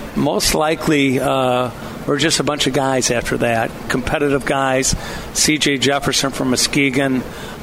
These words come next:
uh, is, is a great player for us. Uh, Marcus Taylor from Orlando, Florida, is a great player for us. In the secondary, most of our guys are F-,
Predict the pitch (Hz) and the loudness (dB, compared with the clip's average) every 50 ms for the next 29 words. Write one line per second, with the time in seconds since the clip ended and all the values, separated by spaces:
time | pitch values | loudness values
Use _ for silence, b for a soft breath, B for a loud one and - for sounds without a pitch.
0 | - 139 127 117 120 123 120 - - 151 123 113 127 117 139 135 131 123 - - | -4 -2 0 2 2 2 2 2 0 2 2 2 0 2 2 2 2 0 0 0
1 | 139 135 135 127 - - - 135 135 135 131 131 127 120 - - - - - B | 2 2 2 2 0 0 0 2 2 2 2 2 2 2 2 2 2 2 0 B
2 | B B B B B B - 127 120 117 117 120 127 131 123 - 135 - - - | B B B B B B -2 0 0 2 2 2 2 2 0 0 0 0 0 0
3 | - 127 131 135 135 135 123 - - - 127 120 120 123 123 - - - 151 139 | 2 2 2 4 2 2 2 0 -2 -2 0 0 0 0 -2 -4 -4 -2 0 0
4 | 131 127 127 131 127 123 123 113 - - 143 135 135 135 131 123 127 131 127 B | 2 2 2 2 2 0 -2 -2 -2 -2 0 2 2 2 2 2 2 0 -2 B
5 | B 110 B B B - 131 120 117 123 120 139 131 127 127 - - 139 135 135 | B -12 B B B -2 -2 0 0 2 2 2 0 2 0 0 -2 0 2 2
6 | 131 127 - - 139 131 127 127 127 127 123 123 - - - - B B B B | 0 0 -2 -2 0 0 2 2 2 2 2 2 2 0 0 -2 B B B B
7 | B B - 131 131 127 113 - - 147 143 - 151 139 131 135 135 135 131 127 | B B -2 0 0 2 2 2 2 2 0 0 0 0 2 2 2 2 2 2
8 | 131 135 131 - - 123 131 131 120 131 131 135 131 120 - 131 127 117 | 0 0 0 0 0 0 -2 0 0 2 2 2 2 2 2 2 2 0